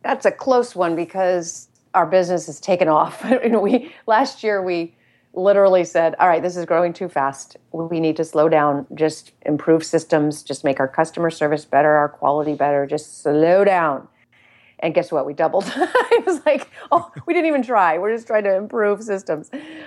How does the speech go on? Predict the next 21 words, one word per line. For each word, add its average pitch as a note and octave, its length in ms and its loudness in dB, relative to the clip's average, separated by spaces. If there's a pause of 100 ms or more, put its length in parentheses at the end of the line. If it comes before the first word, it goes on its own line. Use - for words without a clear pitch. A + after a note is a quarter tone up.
(140)
Um, D#3+ 320 2
so G3+ 180 0
we're, F#3+ 180 0
we're G#3+ 140 0
just A#3 220 -4
at A3 140 -2
that F3 200 0
time D#3 480 2
in D3+ 220 -4
life C#3 320 0
where C3+ 100 0
everybody C3+ 560 -2
gets - 380 -2
that - 160 -4
real C3+ 140 2
estate's - 320 -6
a C#3+ 40 -6
safe - 280 -6
investment, - 480 -4
and C3+ 100 -4
we're, C3 300 0